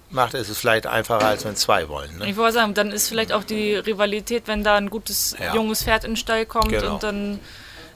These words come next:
Speaker 2: äh, nicht erst darum gestritten
Speaker 1: So,
Speaker 2: werden
Speaker 1: und,
Speaker 2: muss,
Speaker 1: und,
Speaker 2: sozusagen.
Speaker 1: äh, was ich ihm immer hoch anrechne, er hat immer auch ein bisschen zurückgestanden, weil er gesagt hat, "Du bist jetzt in dem Alter, wo du das noch machen kannst oder machen musst und, und machen sollst."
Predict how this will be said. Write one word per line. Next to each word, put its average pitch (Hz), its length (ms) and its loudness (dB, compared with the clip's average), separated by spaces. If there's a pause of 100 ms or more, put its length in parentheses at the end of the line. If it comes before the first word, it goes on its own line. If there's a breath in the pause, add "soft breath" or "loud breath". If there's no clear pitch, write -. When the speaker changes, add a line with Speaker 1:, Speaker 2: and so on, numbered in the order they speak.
Speaker 2:
äh, 196 240 2
nicht 202 200 0
erst 202 240 2
darum 202 260 0
gestritten 196 460 0
Speaker 1:
So, 175 60 4
Speaker 2:
werden 180 180 4
Speaker 1:
und, 180 100 0
Speaker 2:
muss, - 100 2
Speaker 1:
und, 110 220 4
Speaker 2:
sozusagen. 104 440 2
Speaker 1:
äh, - 20 -2
was 110 160 4
ich 117 140 -2
ihm 113 140 -2
immer 110 220 0
hoch 120 180 -2
anrechne, 110 680 0
er 104 140 0
hat 104 120 0
immer 104 400 0
auch 101 140 2
ein 98 80 -10
bisschen 95 240 -4
zurückgestanden, 92 880 -4
weil 92 220 0
er 92 80 -4
gesagt 90 340 -2
hat, 92 180 -4
"Du 90 120 -8
bist - 240 -4
jetzt 95 160 -2
in 98 140 -6
dem 92 200 -4
Alter, 92 480 2
wo 87 140 -4
du 87 100 -6
das 90 220 -2
noch 82 160 -4
machen 95 260 -2
kannst 98 440 -2
oder 90 280 -2
machen 90 360 -4
musst 95 440 -2
und, 87 360 -8
und 92 120 -8
machen 90 240 -2
sollst." 90 440 2